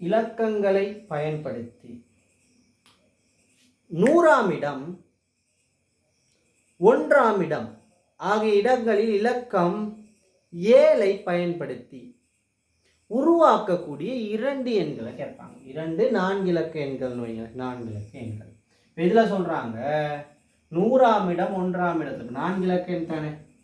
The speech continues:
ஒன்றுக்கள், பத்துக்கள், நூறுக்கள், ஆயிரங்கள். ரைட்டா? இப்படிதான் நான்கு இலக்க எண்கள் இருக்கும். மிக இலகுவானது. ரைட்டா? இப்ப இதுல என்ன சொல்றாங்க அப்படின்னா, நூறாம் இடத்திலையும்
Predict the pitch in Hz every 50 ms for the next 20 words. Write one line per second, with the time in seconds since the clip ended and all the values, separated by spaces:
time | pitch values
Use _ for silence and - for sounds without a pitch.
0 | - 120 127 127 131 - 143 139 135 - - - - - - - - _ _ _
1 | _ _ _ _ _ _ _ _ 143 143 135 - - - - 156 151 143 - -
2 | - 156 156 - - - - _ _ _ _ _ _ - 135 135 139 143 147 151
3 | 156 147 147 135 - - - 160 156 156 - - - - _ _ _ _ _ _
4 | _ - 139 135 135 135 135 123 120 113 110 117 123 120 117 117 - - _ _
5 | _ _ _ _ 135 135 135 - - - 117 117 117 127 151 175 196 202 202 190
6 | 190 190 196 190 190 185 180 185 185 180 180 175 180 180 180 180 175 165 165 170
7 | 170 - - - - _ _ _ _ _ - 113 139 165 170 170 170 165 175 180
8 | 170 170 165 - 139 123 113 - - - _ _ _ _ _ _ _ _ 135 143
9 | 156 160 156 156 156 143 123 - - - - - - _ _ - 190 214 226 233
10 | 233 226 233 262 285 269 - 240 226 226 226 220 220 214 202 196 185 175 165 160
11 | 156 156 160 156 151 139 127 120 117 139 180 202 208 208 202 196 190 180 175 -
12 | - - _ _ _ _ _ _ _ _ - 175 196 247 285 302 294 277 262 240
13 | 226 208 185 170 156 147 - - - 127 120 117 113 113 117 123 147 151 151 151
14 | 151 151 156